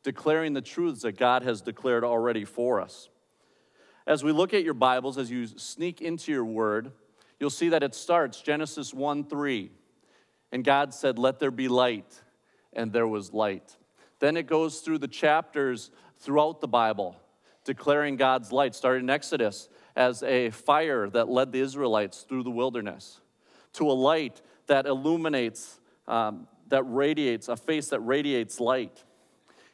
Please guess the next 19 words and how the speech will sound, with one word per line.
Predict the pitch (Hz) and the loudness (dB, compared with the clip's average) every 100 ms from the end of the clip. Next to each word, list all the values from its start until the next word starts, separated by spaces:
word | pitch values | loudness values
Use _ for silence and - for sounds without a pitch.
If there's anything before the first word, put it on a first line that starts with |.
| - | -8
It's | 131 | -4
a | 139 | -2
light | 131 147 170 - | 2 2 2 0
that | 151 139 | 2 2
eliminates | 131 147 175 175 135 104 - - - _ _ _ | 2 2 2 0 0 -2 -8 -18 -20 _ _ _
darkness | 127 110 - 104 87 - - | 0 0 -4 -12 -12 -16 -10
and | 120 | -6
has | 120 131 113 | 0 0 0
no | 135 143 | -2 -2
darkness | 131 135 123 123 107 | 2 0 0 -8 -6
at | 110 | 0
all. | 113 127 104 - _ _ _ _ _ _ _ _ _ _ _ - | 2 2 -2 -12 _ _ _ _ _ _ _ _ _ _ _ -8
And | 135 | 0
then | 160 | 2
it | 180 | 2
finishes | - 156 139 151 123 | 0 -4 -4 -6 -6
with | 131 | -6
Revelation | 135 143 131 139 135 139 120 | 0 2 2 0 0 -6 -8
twenty-two | - 147 139 123 - 180 170 | -4 -4 -4 -6 0 2 2